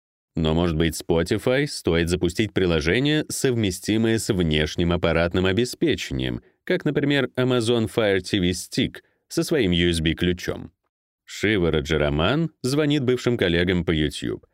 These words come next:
Ему срочно нужен вариант, работающий и в Скандинавии, и в С Ш А. Оказывается, что это слишком сложно. Стоимость взмывает до небес, как только речь заходит об американском рынке.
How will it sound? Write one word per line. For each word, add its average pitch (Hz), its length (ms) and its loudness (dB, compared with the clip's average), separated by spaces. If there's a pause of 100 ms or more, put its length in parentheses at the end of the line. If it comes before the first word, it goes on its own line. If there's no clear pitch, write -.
(320)
Ему 95 200 2
срочно 107 520 0
нужен 82 340 0
вариант, 87 360 2
работающий 117 600 0
и 151 200 -2
в 170 60 -6
Скандинавии, 107 600 0
и 135 200 -2
в - 60 -6
С 98 140 0
Ш - 160 -2
А. 52 140 -4 (720)
Оказывается, 78 880 0 (160)
что - 160 -2
это 92 180 0
слишком 85 580 -2
сложно. 64 560 -6 (520)
Стоимость 104 720 0
взмывает 90 720 2
до 104 160 2
небес, 120 720 0
как 95 180 0
только 87 280 2
речь 90 200 2
заходит 92 480 0
об 90 80 2
американском 85 640 0
рынке. 69 400 -2